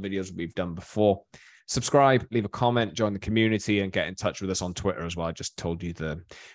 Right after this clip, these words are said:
way you can find us. But, uh, until Friday, Rob, I believe we'll be back on Friday to talk the Spurs game and look ahead to Chelsea in another review, preview version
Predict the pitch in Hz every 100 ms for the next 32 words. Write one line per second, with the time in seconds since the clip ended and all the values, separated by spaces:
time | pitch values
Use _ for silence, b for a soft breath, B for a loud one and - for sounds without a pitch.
0 | - 139 147 135 160 - 156 208 160 98
1 | - 139 - 131 120 131 - 180 - -
2 | 147 135 131 117 107 113 151 120 120 117
3 | 117 110 104 104 - 104 98 - 107 104
4 | 101 98 101 110 95 - 101 - 104 98
5 | 101 98 101 98 92 95 82 107 107 113
6 | 117 B B B 147 160 185 185 151 104
7 | - 117 117 139 127 131 131 131 - 143
8 | 143 123 120 110 127 127 107 90